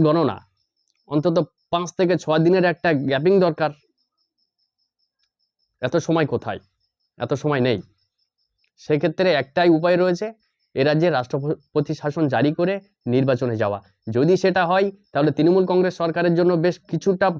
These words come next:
বেশ কিছুটা ব্যাকফুটে চলে যাবেন তারা। এটা তাদের, আহ, লোকসানের দিক, তাদের একটা লাভের দিকও রয়েছে, সেটাও আমি বলবো।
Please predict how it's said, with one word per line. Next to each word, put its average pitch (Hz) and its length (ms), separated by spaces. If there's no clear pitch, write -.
বেশ 214 200
কিছুটা 214 360
ব্যাকফুটে 190 420
চলে 196 200
যাবেন 190 220
তারা। 185 180
এটা 143 200
তাদের, 190 360
আহ, 165 60
লোকসানের 185 400
দিক, 214 140
তাদের 135 180
একটা 165 160
লাভের 156 300
দিকও 196 180
রয়েছে, 190 300
সেটাও 180 260
আমি 185 160
বলবো। 185 280